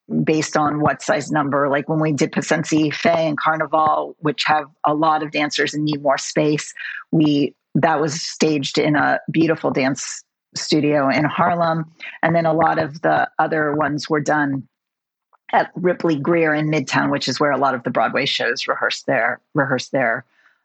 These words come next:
um, shows before they have stage space. But, um, so I'd go to dance rehearsal as much as possible.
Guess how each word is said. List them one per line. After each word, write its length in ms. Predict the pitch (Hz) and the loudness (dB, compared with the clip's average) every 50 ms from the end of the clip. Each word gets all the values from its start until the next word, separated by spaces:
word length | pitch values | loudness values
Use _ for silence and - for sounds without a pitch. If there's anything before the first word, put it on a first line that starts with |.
| _ _ - | _ _ -2
um, 220 | 143 139 123 127 | 0 0 0 0
shows 600 | 131 - - 139 120 101 98 135 131 - - - - - | 0 0 0 0 0 0 0 -2 -4 -6 -10 -12 -10 -8
before 400 | - 123 - - 120 120 101 123 | -8 -4 -2 0 0 0 0 0
they 180 | 120 - 135 135 | 0 -2 0 0
have 160 | 135 123 - | 0 -2 -4
stage 360 | - - 143 120 107 107 - | -4 -4 -2 -2 0 -2 -4
space. 440 | - - - 113 - - - - - | -4 -2 -2 -2 -2 -4 -6 -6 -2
But, 200 | - 147 131 - - - - - - - - - - _ - | -2 0 0 -2 -4 -10 -14 -12 -10 -10 -12 -14 -6 _ 0
um, 400 | 160 156 151 147 147 147 - - _ _ _ - | 2 2 2 0 -2 -4 -6 -8 _ _ _ -4
so 320 | 165 - - 196 196 185 - 208 | -2 2 2 2 2 2 2 0
I'd 160 | 208 196 190 | 0 0 0
go 140 | 240 220 220 | 0 2 2
to 100 | 208 190 | 2 0
dance 280 | 180 180 175 170 - 165 | 0 0 0 0 0 -2
rehearsal 600 | 151 - 160 - - 160 156 147 147 143 - - | 0 0 0 -2 0 0 0 0 0 -2 -2 -2
as 180 | - 151 139 - | -2 -2 0 0
much 220 | 156 160 156 - | 0 0 0 -2
as 120 | 156 147 - | -6 -6 -4
possible. 640 | - 143 143 143 - - 139 131 143 143 143 139 | -2 0 0 0 -2 -6 -4 -2 0 0 0 -2